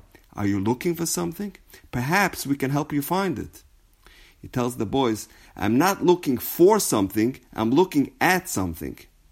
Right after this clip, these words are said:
And the boys look around, and all they see is earth and stones. So they ask him, "Rabbi, we don't see anything. What are you looking at?" And the Panovich Rav tells them,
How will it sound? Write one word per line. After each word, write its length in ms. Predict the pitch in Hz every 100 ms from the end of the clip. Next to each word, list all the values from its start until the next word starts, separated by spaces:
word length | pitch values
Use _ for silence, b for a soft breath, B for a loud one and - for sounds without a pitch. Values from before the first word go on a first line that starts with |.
| _ b b b
And 140 | 98
the 40 | 101
boys 300 | 120 143 131
look 160 | 127
around, 360 | 98 95 92 110
and 120 | 101
all 160 | 143 170
they 140 | 131
see 320 | 127 - 196
is 220 | 135 - -
earth 280 | 147 170 139
and 140 | 127
stones. 580 | - 196 180 104 82 - B B B B
So 160 | -
they 100 | 113
ask 260 | 101 151 -
him, 140 | 139
"Rabbi, 400 | 135 185 170 110 104 b b -
we 120 | 185
don't 200 | 233 208
see 220 | - 240
anything. 480 | 233 139 120 90 85 b b
What 180 | 151 202
are 100 | 160
you 200 | 175 233
looking 400 | 196 - 98 85
at?" 320 | 60 - - - - b b b
And 100 | -
the 80 | 92
Panovich 500 | - 127 131 117 107
Rav 300 | 104 127 120
tells 260 | - 131 127
them, 160 | 110